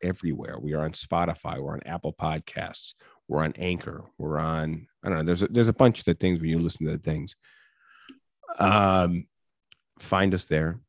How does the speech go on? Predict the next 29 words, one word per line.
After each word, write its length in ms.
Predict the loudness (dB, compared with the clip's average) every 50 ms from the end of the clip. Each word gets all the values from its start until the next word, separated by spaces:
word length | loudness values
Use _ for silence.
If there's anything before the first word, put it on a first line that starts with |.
| _ _ -6
subscribe, 680 | -4 -4 -4 -4 -4 0 0 0 2 0 -2 -4 -2 0
and 180 | 4 6 6
let 160 | 8 8 6
us 160 | 6 4 4 4
know 140 | 4 4
what 200 | 6 6 4 2
you 120 | 4 2 2
wanna 240 | 2 2 0 0 -2
hear 280 | -4 -2 0 0 0
about. 340 | 0 0 -4 -10 -12 -12 -14 _ _ -2
The 220 | 0 0 2 4 4
Idiom 320 | 6 8 8 8 6 6
Podcast 640 | 4 2 4 2 2 0 0 0 0 0 0 -2 -2
was 100 | 0 2
literally 320 | 2 2 4 4 4 4
something 240 | 2 0 -2 0 2
we 140 | 2 4 4
mentioned 520 | 4 4 2 2 0 0 -2 -2 -2 -2
in 140 | -2 -2 -2
the 80 | 0 0
last, 480 | 2 2 2 2 0 -2 -6 -16 -20 _ _ _ _ _ _ _ _ _
one 420 | -6 -6 -2 2 4 6 8 8 8
of 60 | 8
the 60 | 8
last 360 | 8 8 8 6 4 2 2
two 160 | 2 4 4 4
episodes, 680 | 4 0 -2 -4 -2 0 0 0 0 -2 -4 -8 -12 -6
and, 400 | -4 -2 -2 -2 -2 -4 -2 -2
uh, 260 | -2 -2 0 -2 -2